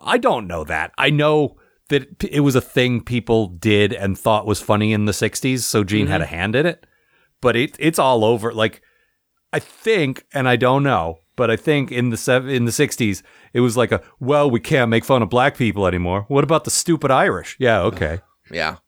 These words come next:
Speaker 1: That's what it felt like. I could be wrong, but
Speaker 2: Well, and I mean,
Speaker 1: that's
Speaker 2: there's been, like, Irish racism, for want of a better, is that right?
Speaker 1: Yeah.
Speaker 2: Irish ra-, yeah, okay.
Speaker 1: I
Speaker 2: Irish
Speaker 1: don't, I,
Speaker 2: race.
Speaker 1: this is a weird area for us as two white guys. I don't know.
Speaker 2: Yeah, well, but I mean, I mean, like, that's not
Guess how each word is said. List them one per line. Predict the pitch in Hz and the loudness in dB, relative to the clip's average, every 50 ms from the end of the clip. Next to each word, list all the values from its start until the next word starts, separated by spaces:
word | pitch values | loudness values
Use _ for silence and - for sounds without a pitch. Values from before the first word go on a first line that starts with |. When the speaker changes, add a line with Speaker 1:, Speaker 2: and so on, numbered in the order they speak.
| _ _ _ _ _ | _ _ _ _ _
Speaker 1:
That's | 139 135 - - | 0 0 2 2
what | 160 117 | 0 0
it | 110 | 0
felt | - - 101 90 78 | 0 0 0 0 -2
like. | 71 71 73 - | -4 -6 -4 -2
I | 95 107 | -2 0
could | - 131 | 0 0
be | 101 117 | 0 0
wrong, | 110 98 92 82 80 76 76 76 - _ | 0 2 0 0 -2 -4 -6 -12 -14 _
but | - 82 73 - - | -12 -12 -12 -8 -2
Speaker 2:
Well, | - 190 190 | 0 0 2
and | 180 175 | 2 2
I | |
mean, | 180 175 | 0 0
Speaker 1:
that's | 170 170 | 0 0
Speaker 2:
there's | 175 175 156 | 0 0 0
been, | 143 160 151 143 | 0 0 0 2
like, | 135 127 120 104 - - _ | 2 0 0 -2 -4 -10 _
Irish | - 117 120 120 117 113 110 101 - - - - - - _ _ _ _ _ _ _ _ _ _ _ _ _ _ _ _ _ _ _ | -2 0 0 0 0 -2 -2 -4 -4 -4 -6 -6 -8 -12 _ _ _ _ _ _ _ _ _ _ _ _ _ _ _ _ _ _ _
racism, | - - - 120 87 76 98 92 104 - - 107 98 90 98 98 92 90 85 87 - | -12 -6 -4 -4 -2 0 0 0 0 0 0 0 0 0 0 -2 -2 -4 -6 -8 -6
for | - 98 | -4 -2
want | 90 92 98 98 95 | 0 2 2 2 2
of | 95 | 0
a | 92 | 0
better, | 85 98 98 95 92 - - - - 107 98 | 0 0 0 0 0 -2 -4 -8 -12 -4 -2
is | - 143 | -2 0
that | 190 190 | 0 0
right? | 190 202 202 185 | 0 0 0 -2
Speaker 1:
Yeah. | - - | -2 -2
Speaker 2:
Irish | 110 120 135 135 131 - | -2 0 0 -2 -2 -2
ra-, | 135 135 - - | -4 -4 -4 -2
yeah, | 110 120 107 85 90 | -2 -2 -2 -2 -2
okay. | 98 - 160 | -4 -4 -4
Speaker 1:
I | 170 170 170 165 156 151 | -2 0 0 0 0 0
Speaker 2:
Irish | 170 180 160 | 0 0 0
Speaker 1:
don't, | 143 147 160 | 2 2 2
I, | 156 147 | 2 0
Speaker 2:
race. | 143 135 | 0 0
Speaker 1:
this | 143 151 147 127 | 0 -2 -2 -2
is | 135 135 139 | -4 -4 -2
a | 156 | -2
weird | 147 135 139 135 135 135 123 | -2 0 0 0 2 2 2
area | 123 120 120 113 113 110 | 2 2 2 2 2 0
for | - - 117 104 104 | 0 -2 -2 0 0
us | 101 95 - - | 0 0 -2 -6
as | 107 95 | -8 -8
two | - - 113 101 | -6 -6 -4 -2
white | 98 90 90 - | 0 -2 -2 0
guys. | - 92 90 87 | 0 -2 0 0
I | 87 87 92 | 0 0 0
don't | 87 82 76 71 | 0 -2 -4 -6
know. | 71 76 78 - _ _ _ _ | -10 -10 -12 -12 _ _ _ _
Speaker 2:
Yeah, | - - 78 65 - | -6 -4 -4 -4 -4
well, | - 127 160 175 165 170 | -2 -2 0 0 0 0
but | 170 165 180 180 | 0 0 0 0
I | 175 | 2
mean, | 175 175 170 | 0 0 0
I | 143 156 | 0 0
mean, | 160 165 160 | 0 2 2
like, | 151 147 127 | 2 2 2
that's | 143 143 131 - | 0 -2 -2 -2
not | 135 131 117 113 110 - | -2 0 0 0 0 -2